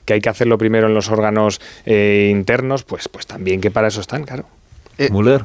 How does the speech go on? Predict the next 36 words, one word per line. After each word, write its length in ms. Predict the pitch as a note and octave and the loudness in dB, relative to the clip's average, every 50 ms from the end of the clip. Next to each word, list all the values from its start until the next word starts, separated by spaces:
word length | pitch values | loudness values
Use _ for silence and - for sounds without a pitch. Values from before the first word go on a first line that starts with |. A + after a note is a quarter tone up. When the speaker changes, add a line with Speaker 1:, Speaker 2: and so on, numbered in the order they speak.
| - A2 A2 - | -4 -12 -6 -2
Speaker 2:
sí, 240 | - - D#3+ F3+ F3+ | 0 2 2 2 2
Speaker 1:
No 80 | G#2 | 4
digo 120 | A2 A#2+ A#2 | 4 4 4
Speaker 2:
yo 40 | A#2 | 4
Speaker 1:
que 60 | A#2 | 4
no 60 | A2+ | 2
lo 60 | A2 A2 | 4 2
haya 40 | |
hecho 160 | A2 - - G#2+ | 0 0 -2 -2
Emiliano, 340 | G#2 G2 G2 G2+ G#2+ A#2+ | -2 0 0 2 0 0
que 60 | A#2+ A2 | 0 0
también 240 | F#2+ F#2 F2+ F2+ | -2 -2 -4 -4
lo 80 | F2 E2+ | -6 -8
ha 60 | E2 | -10
hecho, 200 | - - - - | -10 -12 -10 -10
¿eh? 60 | - C#3 C#3+ - - - | -10 -12 -12 -16 -20 -20
Para 180 | - - - - | -20 -16 -14 -12
ser 100 | B2 A2+ | -10 -10
Speaker 2:
Yo 160 | - C3+ C#3 | -6 -6 -6
Speaker 1:
justos. 180 | C#3 C3+ D3+ D#3 | 0 0 0 2
Speaker 2:
quería 220 | E3 F#3+ F#3+ F#3+ | 4 6 4 6
preguntarle 580 | E3+ D#3+ D#3 D3 C#3+ B2+ - D3+ D3 D3+ D#3 D#3 | 6 6 4 4 4 4 2 2 2 4 2 0
por, 480 | C#3 - F#3 C3 B2+ B2+ B2 A#2 F#2 - | 0 0 -2 0 0 0 0 -2 -2 -6
por 240 | _ - A#2 A2+ | _ 0 0 2
un 160 | A#2 B2+ B2+ C3+ | 2 0 2 2
militante, 600 | C3+ C3 A#2+ A2 F#2+ - C3 C3 B2 - G#2+ G2 | 2 4 4 2 2 2 0 0 0 -4 -6 -6
por, 320 | D#2+ - G#2 G#2+ G#2+ G2+ | -4 -2 -2 0 0 0
eh, 160 | G2+ G2+ G2+ G2 | 0 -2 -2 -2
Joaquín 380 | - - G#2+ - - B2+ A#2+ | 0 -2 -2 0 0 0 2
Leguina. 440 | A#2+ A2+ G#2 A2 A#2+ G2+ E2+ D2+ - | 2 2 2 2 0 0 0 -4 -6
¿Cómo 200 | - - C3 C#3 | -4 -2 0 0
se 160 | C3 - C#3 B2 | 2 2 2 4
lleva 260 | B2 C3+ C3+ C3 B2+ | 4 4 4 4 2
con 160 | - - B2 | 2 -2 -4
Joaquín 320 | - - A#2+ - C3+ B2+ | -2 -4 -4 -2 -2 0
Leguina 400 | B2+ B2+ B2 C3+ D3+ E3 F3+ F#3 | 0 2 2 4 4 4 4 2